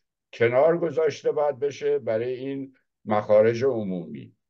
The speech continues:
این دیگه سهمی است که از محصول اضافه کنده شده اومده کنار. این که کجا پخشش می‌کنی مطابق برنامه است، مطابق یه امره، مطابق یه دستوره، مطابق یه تصمیمه.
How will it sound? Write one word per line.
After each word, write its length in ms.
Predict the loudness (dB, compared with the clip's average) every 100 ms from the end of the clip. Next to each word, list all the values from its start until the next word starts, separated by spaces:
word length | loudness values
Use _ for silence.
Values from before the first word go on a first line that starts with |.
| _ _ -6
این 260 | 0 2
دیگه 540 | 2 0 4 6 6 4
سهمی 580 | -4 -2 0 0 -2 -6
است 140 | -2
که 80 | -2
از 140 | -2
محصول 420 | -4 -6 -8 -2
اضافه 480 | 0 2 0 0 -2
کنده 380 | -2 -2 -2 -6
شده 260 | -8 -6 -6
اومده 400 | -2 -2 -2 -2
کنار. 460 | -2 0 -2 -6 _ _ _ _ _ -8
این 220 | -6 -4
که 200 | -6 -6
کجا 520 | 0 2 6 6 6
پخشش 640 | 4 0 -2 -2 -6 -6 -8
می‌کنی 400 | -8 -6 -2 0
مطابق 560 | 0 4 4 4 0
برنامه 720 | 2 2 4 4 2 0 0
است، 140 | -2 -4
مطابق 300 | -4 -4 -2
یه 140 | -2 -2
امره، 540 | -2 -2 -2 -4 -6
مطابق 460 | -8 -4 -2 0 -2
یه 100 | -2
دستوره، 680 | -2 -4 -6 -12 -6 -2 -2
مطابق 420 | -2 -2 -2 -2
یه 100 | -4
تصمیمه. 840 | -4 -6 -6 -6 -4 -4 -6 -12